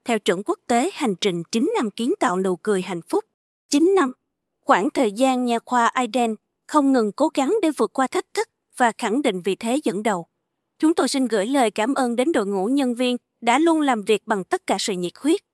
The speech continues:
Đặc biệt xin gửi lời tri ân sâu sắc đến tất cả quý khách hàng thân yêu vì đã tin tưởng và lựa chọn Iden trong suốt chín năm qua. Trong tương lai, hy vọng chúng ta sẽ tiếp tục đồng hành và phát triển cùng nhau. Chín năm, quãng thời gian nha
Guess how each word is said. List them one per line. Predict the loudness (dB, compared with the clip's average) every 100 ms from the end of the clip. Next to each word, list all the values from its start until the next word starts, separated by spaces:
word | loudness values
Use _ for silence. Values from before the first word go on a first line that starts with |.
| _
Đặc | -2 0
biệt | 2 2
xin | 0 0 2
gửi | 2 2
lời | 2 0
tri | 0
ân | 0 0
sâu | 0 0
sắc | 0 -2 0
đến | 0 2 -2
tất | 0
cả | 0
quý | 0 -2
khách | -4 -4
hàng | -4
thân | -2 -2 0
yêu | 0 0 -2 _ _ _ _ -2
vì | 0
đã | 0 0
tin | 0 0
tưởng | 2 0 0 -2 -6 _ _ _
và | 0 0
lựa | 0 -2
chọn | 0 0 0
Iden | 0 2 0 0 -4 -4
trong | -4 -2
suốt | -2 -2 _
chín | -2 0
năm | -2 -2
qua. | 0 0 -2 _ _ _ _ -4
Trong | -2 -2
tương | -4 -4
lai, | -2 -2 -4 -8 _ _ _
hy | -2
vọng | 2 0 0
chúng | -4 -4 -2
ta | -2
sẽ | -2 -2
tiếp | -2 0
tục | -4 0
đồng | -2 -2
hành | -4 -6 -8 _ _ _
và | 0 0
phát | -2 -2
triển | -2 -2
cùng | -2 -4 -2
nhau. | -2 -4 _ _ _ _ -6
Chín | -2 -2 0
năm, | -2 -2 -8 _ _ _ _
quãng | 0 0
thời | 0 0
gian | 0 0
nha | -2